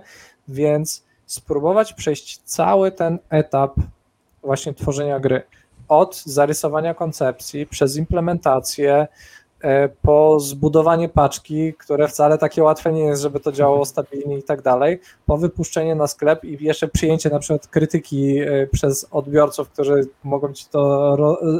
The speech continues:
Speaker 1: e, z-, zjechać równo z błotem, na przykład na Itch.io. Więc,
Speaker 2: Mhm.
Speaker 1: e, tworzyć, ale zacząć od takich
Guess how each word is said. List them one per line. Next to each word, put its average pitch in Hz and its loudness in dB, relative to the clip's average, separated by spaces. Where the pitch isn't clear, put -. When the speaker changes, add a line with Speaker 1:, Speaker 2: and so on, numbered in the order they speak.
Speaker 1:
e, 160 -6
z-, 143 -10
zjechać 151 0
równo 151 2
z 139 -4
błotem, 139 0
na 135 -4
przykład 135 -6
na 135 -2
Itch.io. 135 -2
Więc, 151 2
Speaker 2:
Mhm. 123 -14
Speaker 1:
e, 131 6
tworzyć, 160 -2
ale 160 4
zacząć 175 -2
od 175 -6
takich - -10